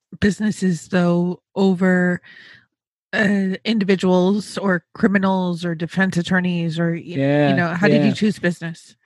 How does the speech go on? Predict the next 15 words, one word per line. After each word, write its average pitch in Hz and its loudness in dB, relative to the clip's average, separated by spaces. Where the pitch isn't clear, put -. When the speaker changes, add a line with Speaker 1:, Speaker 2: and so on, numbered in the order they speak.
Speaker 2:
Yeah. 139 4
So, 139 2
uh, 131 -4
that's 127 -4
a, 143 -4
actually 131 -2
another 123 2
great 113 -2
question, 120 0
because 110 -4
I, 156 2
going 131 2
back 135 2
to 139 -4
the, 117 -6